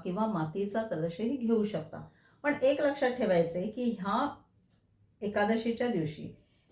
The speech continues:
जी आपण कलश पूजा करतो ती आपल्याला दान करायची, तर त्यानुसार तुम्ही वस्तू निवडायच्या.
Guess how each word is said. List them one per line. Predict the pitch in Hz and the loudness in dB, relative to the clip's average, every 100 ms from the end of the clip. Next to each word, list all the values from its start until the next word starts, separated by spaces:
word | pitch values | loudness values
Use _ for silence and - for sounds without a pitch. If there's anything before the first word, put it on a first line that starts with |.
| - | -8
जी | 180 269 | 2 4
आपण | 269 269 | 4 0
कलश | 240 190 220 | 2 4 2
पूजा | - 208 208 | 2 2 4
करतो | 226 180 165 180 156 - | 4 4 2 2 -2 -4
ती | 254 | -2
आपल्याला | 262 196 190 175 208 - - | -2 2 2 4 0 -4 -10
दान | 160 156 175 208 208 | -4 0 4 4 4
करायची, | 170 147 143 - - - _ _ _ | 2 2 -2 -8 -16 -20 _ _ _
तर | 220 220 | -6 0
त्यानुसार | 185 190 233 - 254 247 | 2 4 4 4 2 2
तुम्ही | 180 160 208 - - | 0 2 0 -4 -8
वस्तू | 156 156 - - - | -6 -4 -4 -6 -4
निवडायच्या. | 185 180 147 143 - | 0 2 2 -2 -6